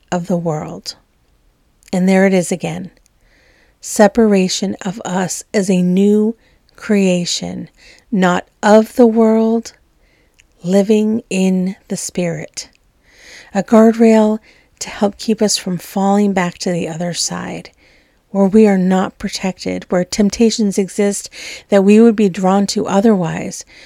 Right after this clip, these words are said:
where control and manipulation live, where accidents happen and we can fail and get hurt,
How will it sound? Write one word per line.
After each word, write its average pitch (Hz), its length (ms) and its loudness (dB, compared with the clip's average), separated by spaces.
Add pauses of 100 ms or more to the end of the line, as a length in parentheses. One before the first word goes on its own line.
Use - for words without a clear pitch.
(140)
where 202 140 -2
control 220 640 4
and 175 120 2
manipulation 185 920 2
live, 165 320 -8
where 175 200 -6 (380)
accidents 202 580 2
happen 202 480 -2
and 180 140 0
we 190 80 2
can 180 220 -2
fail 214 440 2
and 170 200 -2
get 175 100 -2
hurt, - 560 -6